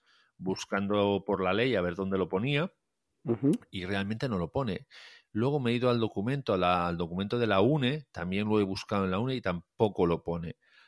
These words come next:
Speaker 1: Al final, después de preguntar al miteco, a Hacienda, a los de la une, me lo resolvió Jaime González de itene, que me dijo que no, que esa norma no es certificable, que lo que se hace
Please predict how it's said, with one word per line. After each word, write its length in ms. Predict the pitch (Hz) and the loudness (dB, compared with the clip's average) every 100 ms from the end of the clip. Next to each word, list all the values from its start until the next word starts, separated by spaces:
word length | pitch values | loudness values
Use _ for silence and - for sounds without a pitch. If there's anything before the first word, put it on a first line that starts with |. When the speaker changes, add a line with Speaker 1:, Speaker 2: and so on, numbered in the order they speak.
| _ - | _ -6
Speaker 1:
Al 80 | 113 | -4
final, 320 | 123 135 147 | 0 2 4
después 400 | 139 123 - 135 | 2 2 0 0
de 120 | 135 | 0
preguntar 880 | 127 120 113 107 95 107 107 104 101 | 0 0 0 -4 0 2 4 2 2
al 440 | 95 92 92 92 | 0 0 -2 -2
miteco, 640 | 120 123 107 95 - 101 | -6 -4 -4 -4 -4 -4
a 60 | 110 | -2
Hacienda, 640 | - 98 92 92 92 95 92 | -6 -4 -4 -4 -4 -4 -4
a 320 | - 92 90 | -6 -6 -2
los 240 | 92 92 | -4 -2
de 80 | 104 | -4
la 180 | 113 123 | -2 0
une, 640 | 98 92 92 95 95 95 - - _ | 0 0 -2 -2 -2 -6 -14 -20 _
me 100 | 104 | -2
lo 140 | 104 101 | 0 2
resolvió 560 | 101 107 95 104 120 | 0 -4 0 2 4
Jaime 320 | 123 123 110 107 | 2 0 0 -2
González 460 | 107 - 113 110 | -4 -2 -4 -2
de 80 | 113 | -2
itene, 340 | 117 143 139 | -2 -2 -2
que 160 | 147 95 | -4 -4
me 80 | 90 | -2
dijo 340 | 92 - 127 | -2 -2 -6
que 140 | - 87 | -4 -4
no, 240 | 85 80 | -4 -8
que 120 | - | -8
esa 200 | 95 123 | -6 -4
norma 440 | 117 117 113 123 123 | -2 -4 -4 -6 -6
no 240 | 104 104 | -4 -4
es 100 | 110 | -4
certificable, 840 | 131 110 104 - 85 - 76 - - | -6 -10 -12 -14 -10 -6 -6 -8 -14
que 120 | - | -8
lo 100 | 85 | -6
que 140 | 80 - | -6 -8
se 180 | - 107 | -2 -2
hace 440 | 131 - 127 | -2 -4 -4